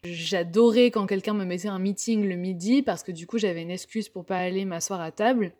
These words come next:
En même temps, euh, j'avais envie de m'intégrer, quoi. Mais à chaque fois que j'y allais, ça se passait pas bien et du coup, je parlais pas. Et donc, j'ai l'impression qu'en fait, d'y aller, limite, ça détériorait notre relation parce que j'avais l'impression qu'ils devraient se dire, « Ah, Delphine, euh,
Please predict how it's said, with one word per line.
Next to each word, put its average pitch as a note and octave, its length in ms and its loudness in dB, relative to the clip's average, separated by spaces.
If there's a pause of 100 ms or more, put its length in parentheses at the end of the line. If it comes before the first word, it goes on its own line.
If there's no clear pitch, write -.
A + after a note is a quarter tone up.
(100)
En G3 80 2
même G3 240 0
temps, B3 260 4
euh, F3+ 220 2
j'avais F3+ 240 -2
envie F3+ 180 -2
de F#3+ 80 -2
m'intégrer, G#3+ 540 4
quoi. F#3 240 -2
Mais G#3+ 300 8
à G#3 40 6
chaque G3 180 2
fois A3 200 4
que F#3 320 4
j'y F3+ 160 2
allais, G3 380 6
ça G3+ 140 2
se F3 60 -6
passait F3+ 240 -6
pas F3 220 0
bien B3+ 320 6
et G#3+ 80 4
du F3 160 -6
coup, A3+ 260 2 (320)
je - 100 -12
parlais E3+ 340 0
pas. B3 280 4
Et G3 60 2
donc, F3+ 100 -4
j'ai F3+ 140 0
l'impression F#3 360 -2
qu'en G3+ 140 0
fait, G#3 180 2
d'y F3+ 220 -4
aller, G#3+ 560 2
limite, G3+ 340 0
ça F3+ 160 0
détériorait F#3+ 800 0
notre F#3+ 280 -4
relation F#3+ 420 -2
parce F3 180 -10
que - 100 -14
j'avais E3+ 300 -4
l'impression F#3 480 -2
qu'ils G#3+ 180 0
devraient E3+ 360 -4
se E3 100 -10
dire, « G#3 420 2
Ah, D3+ 240 -8
Delphine, F#3 600 -6
euh, E3 160 -8